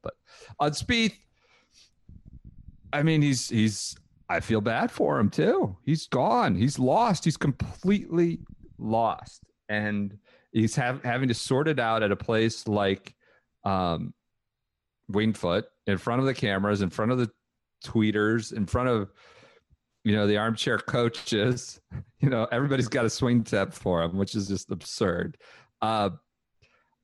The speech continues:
I don't know. And people make the argument he just needs to be an athlete. He's a great natural athlete. Uh, that may be true, but I don't know who's qualified to tell him that t-,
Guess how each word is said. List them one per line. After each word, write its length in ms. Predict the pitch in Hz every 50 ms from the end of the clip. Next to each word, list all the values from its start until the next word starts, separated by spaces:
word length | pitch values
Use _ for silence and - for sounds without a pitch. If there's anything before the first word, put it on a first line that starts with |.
| _ _ _ _ _ _ _ -
I 120 | - -
don't 160 | - 123 98 87
know. 240 | 85 92 117 135
And 120 | 131 127 113
people 300 | 135 135 135 139 139 131
make 220 | 123 127 127 123
the 80 | 135 123
argument 320 | 113 123 127 135 135 131
he 80 | 131 127
just 180 | 131 123 -
needs 160 | 135 127 123 -
to 80 | 127
be 140 | 127 139 131
an 80 | 120 127
athlete. 460 | 127 139 143 127 - 104 90 82 80
He's 120 | - 98 110
a 40 |
great 260 | 98 120 120 123 123 123
natural 380 | 123 123 127 123 - 117 113
athlete. 500 | 120 123 131 131 - 120 107 104 101 101
Uh, 140 | 110 117 - - - - _ _ _ _ - - _ _ _ _
that 260 | 107 110 107 113 113
may 140 | 120 123 131
be 140 | 127 123 113
true, 340 | - - - 95 92 101 110
but 140 | 113 101 104
I 80 | 107
don't 80 | 110 113
know 80 | 113 107
who's 160 | 113 110 -
qualified 500 | - 104 101 101 104 95 - 104 92 92
to 40 | 92
tell 260 | 82 - 95 92 95
him 120 | 95 90 90
that 260 | 87 90 - - -
t-, 120 | - -